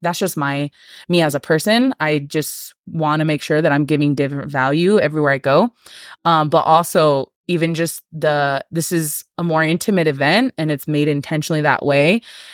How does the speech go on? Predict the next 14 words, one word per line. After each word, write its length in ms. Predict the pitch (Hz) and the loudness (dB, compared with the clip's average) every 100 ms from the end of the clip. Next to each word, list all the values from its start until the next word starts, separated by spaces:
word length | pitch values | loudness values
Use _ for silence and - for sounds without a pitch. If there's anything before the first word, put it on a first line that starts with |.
| - - | -14 -2
And 460 | 165 160 156 147 | 0 2 0 0
the 120 | 156 156 | 2 4
way 240 | 147 147 | 4 4
the 140 | 147 139 | 2 0
balance 480 | 151 135 143 180 | 0 0 0 -2
between 520 | - 156 160 147 143 - _ - | -6 -8 -4 -4 -4 -10 _ -8
technical 640 | 165 - 156 165 160 156 - | -8 -6 -4 0 0 -2 -4
and 260 | 139 139 | -4 -2
business, 640 | 139 143 165 180 202 - | 0 0 2 2 2 0
and 240 | 156 143 139 _ _ _ _ _ _ - | 0 0 -4 _ _ _ _ _ _ -8
you're 180 | 165 165 | -2 2
not 160 | 160 156 | 2 2
gonna 160 | 170 | -2
get 340 | 156 147 147 | 0 0 0